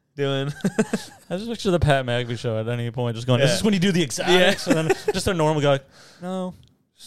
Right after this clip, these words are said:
Speaker 1: That's not, yeah, yeah. It's fun when they have a, it de-, it's definitely not like an Eric Andre effect where people don't know about the Eric Andre show.
Speaker 2: Yeah.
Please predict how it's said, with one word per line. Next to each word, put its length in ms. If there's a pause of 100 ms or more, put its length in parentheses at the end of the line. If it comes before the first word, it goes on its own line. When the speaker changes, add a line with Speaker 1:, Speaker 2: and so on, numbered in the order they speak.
(140)
Speaker 1:
That's 360
not, 320
yeah, 400
yeah. 100 (400)
It's 240
fun 380
when 120
they 120
have 180
a, 240 (1080)
it 140
de-, 180
it's 140
definitely 400
not 160
like 120
an 100
Eric 340
Andre 400
effect 480
where 140
people 280
don't 220
know 140
about 200
the 80
Eric 220
Andre 260
show. 320 (120)
Speaker 2:
Yeah. 260